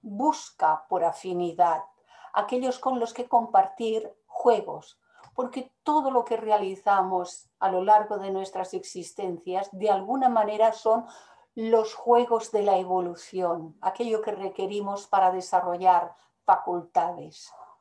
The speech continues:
También se acerca a los juguetes que se adecúan a su et-, a su etapa y desechan los anteriores por inservir-,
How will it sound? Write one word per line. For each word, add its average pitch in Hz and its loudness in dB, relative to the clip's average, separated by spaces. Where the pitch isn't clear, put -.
También 208 2
se - 0
acerca 226 2
a 214 4
los 208 -2
juguetes 208 -2
que 220 -4
se 214 0
adecúan 220 4
a 202 2
su 175 -8
et-, - -14
a 170 -6
su - -12
etapa - 0
y 247 -6
desechan 233 -4
los 180 -4
anteriores 226 -2
por 220 2
inservir-, 180 -4